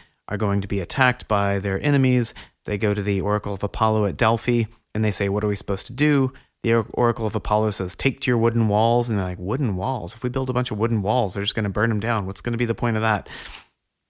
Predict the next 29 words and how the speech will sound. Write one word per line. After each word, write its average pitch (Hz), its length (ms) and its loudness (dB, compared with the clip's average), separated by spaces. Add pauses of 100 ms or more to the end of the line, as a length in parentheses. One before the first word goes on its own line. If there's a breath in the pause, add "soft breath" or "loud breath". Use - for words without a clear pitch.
(240)
They 107 120 0
think, 123 320 2
and 107 100 2
they 104 100 2
think, 123 300 2
and 107 60 2
they 101 100 2
think, 120 340 0 (340 soft breath)
and 107 100 4
they 107 120 6
realize, 110 600 4 (280)
"Ships - 460 4
have 110 180 4
wooden 104 320 2
walls. 87 480 -4 (480 loud breath)
We're 139 100 4
supposed 156 300 2
to 143 80 -2
have 127 360 6
a - 120 0
naval 123 400 4
battle. 92 320 0
We're 113 180 2
supposed 123 300 0
to 123 100 2
advance 117 540 2
on 147 260 4
the 147 80 4
water 120 460 4